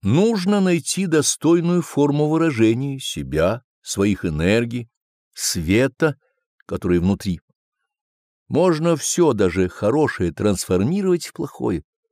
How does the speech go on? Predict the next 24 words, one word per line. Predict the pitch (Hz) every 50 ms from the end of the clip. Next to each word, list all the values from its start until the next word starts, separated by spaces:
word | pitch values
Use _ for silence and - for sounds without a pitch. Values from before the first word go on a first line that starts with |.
| _ _ _ _ _ _ _ _
но | - 67 69
можно | 76 80 82 85 - 80
и | 73 67
наоборот. | 65 58 58 60 71 80 110 139 - - - _ _ _ _ _ _ _ _ _ _ _ _ _ _ _ _ _ _ _ _ _ _
Можно | - 95 127 135 123 131 147 147 139
все | - - - - - 170 165 151
и | 139 123 117
что | 101 - - - - - 147 135
бы | 123 123 107
то | - 120
ни | 107 107 127
было | 123 110 101 101 98
трансмутировать | - - 92 95 90 - - - - 69 69 - - - - 214 208 160 110 87 - - - - - _ _
или | - 90 90
преломлять | 98 - 92 101 107 107 104 104 110 127 135 131 -
в | -
сознании | - - 127 120 104 120 139 139 143 143 143 143 131 - - - - - _ -
в | 87 87 92
нужное | 123 175 196 185 131 87 76 76 76 71 71
и | 73
утверждаемое | 76 73 - - - 80 73 69 67 76 87 90 92 98 98 98 101 101 98
волей | 90 87 95 104 101 101
во | 101 113 113
благо. | 117 143 151 131 - -